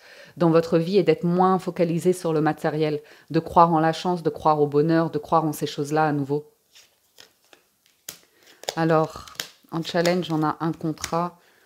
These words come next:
Ouais. Ouais, j'ai vraiment le sentiment que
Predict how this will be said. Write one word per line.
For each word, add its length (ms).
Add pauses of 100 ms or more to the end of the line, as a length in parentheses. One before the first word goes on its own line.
(120)
Ouais. 160 (4000)
Ouais, 160
j'ai 140
vraiment 260
le 160
sentiment 560
que 260